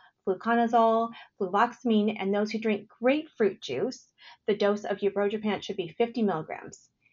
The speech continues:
The effectiveness of the gepants may be decreased with some other medications, including barbiturates, and in pregnancy and nursing animal testing at very high doses, not the doses we use clinically for humans,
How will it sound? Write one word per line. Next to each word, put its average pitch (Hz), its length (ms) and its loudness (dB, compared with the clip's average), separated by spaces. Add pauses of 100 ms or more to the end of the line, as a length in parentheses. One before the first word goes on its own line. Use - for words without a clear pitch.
(440)
The 226 60 2
effectiveness 277 640 0
of 254 100 0
the 220 80 2
gepants 202 500 -4
may 196 160 4
be 233 180 -2
decreased 226 800 -4 (100)
with 202 260 2
some 202 300 -4
other 240 260 2
medications, 220 640 2
including 190 320 -4
barbiturates, 214 840 0 (800)
and 196 240 -2
in 202 160 -2
pregnancy 269 880 0
and 196 200 0
nursing 202 460 0
animal 277 400 2
testing 214 480 0
at - 180 -6
very 214 220 4
high 208 220 2
doses, - 420 -4
not 240 340 6
the 339 80 -2
doses 220 400 4
we 190 120 4
use 190 200 4
clinically 190 480 -2
for 175 120 -6
humans, - 500 -6